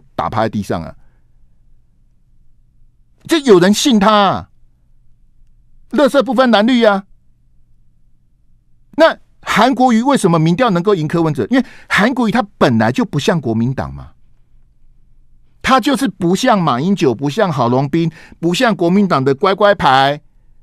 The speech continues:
哦，爸爸是谁？哦，马英九的爸爸是马赫林。哦，宋楚瑜的爸爸是将军。哦，啊，郝龙斌的爸爸也，<laughs> 更大，参谋总长，好伯伯。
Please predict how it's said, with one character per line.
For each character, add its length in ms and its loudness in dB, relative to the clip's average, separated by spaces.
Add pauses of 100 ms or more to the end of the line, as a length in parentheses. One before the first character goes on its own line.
(200)
哦， 300 2
爸 140 2
爸 180 2
是 160 -4
谁？ 460 2 (720)
哦， 340 0
马 180 2
英 80 2
九 140 2
的 120 2
爸 180 2
爸 180 0
是 260 0
马 180 0
赫 160 2
林。 320 0 (680)
哦， 300 2 (100)
宋 240 0
楚 140 2
瑜 40 2
的 100 2
爸 160 0
爸 140 0
是 100 -4
将 240 0
军。 340 -2 (260)
哦， 120 2
啊， 200 2
郝 120 2
龙 160 2
斌 140 -2
的 80 2
爸 140 -2
爸 180 0
也， 100 -2 (220)
<laughs> 220 -10
更 160 0
大， 220 0 (540)
参 160 0
谋 140 2
总 160 2
长， 240 -2 (220)
好 200 -2
伯 160 0
伯。 240 0